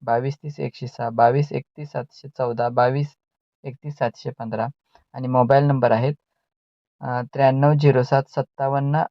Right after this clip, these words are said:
अठ्ठ्याण्णव चौऱ्याहत्तर, त्र्याण्णव झिरो सात छप्पन्न एकाहत्तर ब्याऐंशी आणि ब्याण्णव बहात्तर झिरो चार सदुसष्ट पंचवीस या स-, जे क्रमांक आहेत, या क्रमांकावर आपण कार्यालयीन वेळेत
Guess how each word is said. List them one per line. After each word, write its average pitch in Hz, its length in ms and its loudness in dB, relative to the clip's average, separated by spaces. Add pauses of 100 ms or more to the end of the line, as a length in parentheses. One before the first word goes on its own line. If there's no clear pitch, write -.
(160)
अठ्ठ्याण्णव 147 480 -4
चौऱ्याहत्तर, 123 540 0
त्र्याण्णव 131 420 -2
झिरो 131 260 2
सात 127 300 0 (520)
छप्पन्न 156 400 -6
एकाहत्तर 135 440 -6
ब्याऐंशी 120 360 -4
आणि 120 160 -2
ब्याण्णव 123 480 4
बहात्तर 127 420 -2
झिरो 123 300 -8
चार 131 280 -10 (760)
सदुसष्ट 147 480 -2
पंचवीस 120 540 -12
या 135 120 4
स-, 147 140 -6 (500)
जे 127 360 -2 (560)
क्रमांक 147 400 0
आहेत, 127 200 -4
या 123 100 4
क्रमांकावर 147 640 2 (480)
आपण 127 340 -8 (560)
कार्यालयीन 156 540 4
वेळेत 131 320 4